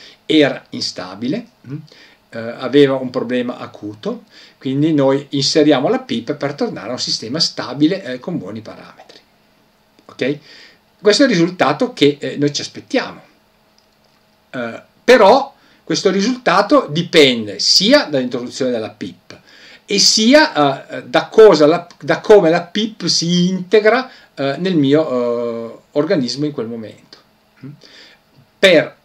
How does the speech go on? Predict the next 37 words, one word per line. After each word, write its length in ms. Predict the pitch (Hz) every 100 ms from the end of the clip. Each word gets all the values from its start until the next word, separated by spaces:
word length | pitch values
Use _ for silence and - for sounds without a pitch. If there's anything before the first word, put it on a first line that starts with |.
| _ _
parametri 760 | 143 151 147 135 123 117 101
che 120 | -
noi 220 | 117 135 131
possiamo 460 | 120 107 135 123
considerare, 800 | 120 113 - 117 117 127 117 104
quindi, 400 | 107 127 120 107
eh, 640 | 107 104 113 113 - 104 - _ -
regolare 520 | 120 120 127 135 123
di 100 | 123
conseguenza 680 | 123 113 110 123 123 113 117
la 120 | 147
pip, 420 | 156 147 165 240 233 - -
sia 280 | - 240
per 160 | - 165
un 100 | 165
mucchio 260 | 202 - 147
di 100 | 170
parametri 580 | 240 139 123 147 208
che 140 | - 214
noi, 300 | 127 135 175
eh, 280 | 123 120 120
non 200 | 147 160
conosciamo, 720 | 196 196 190 262 151 98 - _ _ _
su 140 | - 139
cui 140 | 190
la 120 | 170
pip 420 | 156 202 185 -
va 280 | 117 160 160
ad 140 | 139 175
agire 480 | 202 135 139 190
ma 160 | 226 160
di 260 | 147 147 175
cui 200 | 226 202
noi 160 | 123
non 160 | 160 196
teniamo 360 | 180 110 113
conto. 440 | - - _ _